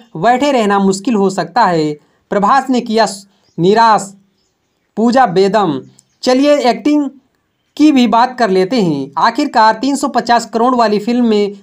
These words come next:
बाहुबली को साइन किया गया है। प्रभास इस फिल्म में कुछ भी नहीं कर पाए हैं। एक ही एक्सप्रेशन, एक ही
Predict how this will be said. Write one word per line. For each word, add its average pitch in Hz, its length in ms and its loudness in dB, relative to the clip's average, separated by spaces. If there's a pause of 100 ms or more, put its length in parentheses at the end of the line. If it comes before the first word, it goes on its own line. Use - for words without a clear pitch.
(120)
बाहुबली 233 480 2
को 220 120 -4
साइन 220 400 -2
किया 202 220 0
गया 160 220 2
है। 151 240 -2 (260)
प्रभास 247 440 2
इस - 200 -8
फिल्म 254 180 -2
में 247 180 -2
कुछ 262 300 -6 (260)
भी 254 160 4
नहीं 202 260 2
कर 202 140 2
पाए 196 280 2
हैं। 156 260 -2 (400)
एक 285 300 2
ही 233 300 0 (320)
एक्सप्रेशन, 233 720 -2 (220)
एक 254 240 2
ही 214 440 -4